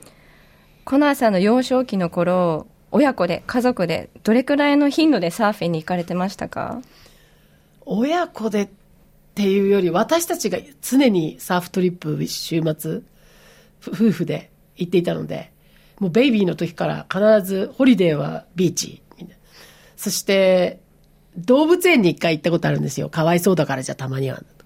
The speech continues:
Speaker 2: でも熱出して、それからまた、またビーチみたいな。ほとんどサーフィンが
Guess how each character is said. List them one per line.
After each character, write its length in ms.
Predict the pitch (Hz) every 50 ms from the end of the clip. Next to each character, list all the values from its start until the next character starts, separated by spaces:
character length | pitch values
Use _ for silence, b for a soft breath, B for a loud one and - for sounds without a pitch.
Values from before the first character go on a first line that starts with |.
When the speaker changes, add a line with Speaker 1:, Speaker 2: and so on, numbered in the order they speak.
| _ _ _ _
Speaker 2:
で 100 | 208 196
も 80 | 170
熱 400 | 160 160 175 180 196 185 - 262
出 120 | 254 190 165
し 120 | - -
て、 140 | - 160 147
そ 140 | 147 - 175
れ 80 | 190
か 100 | 180 202
ら 60 | 185
ま 140 | 170 165 160 160
た、 120 | - 165 160 190 233
ま 140 | 165 165 175
た 100 | - 175
ビ 220 | 135 156 170 147
ー 40 | 135
チ 160 | - - - -
み 60 | -
た 100 | _ -
い 40 | -
な。 60 | _ _
ほ 100 | - 185
と 200 | 175 - 330 392
ん 60 | 370
ど 260 | 330 262 202 175 180 - - b b b b b b b b b
サ 340 | - - - 277 349 392
ー 40 | 392
フ 100 | - 311
ィ 120 | 277 240 214
ン 60 | 196
が 460 | 180 185 202 208 196 170 131 - -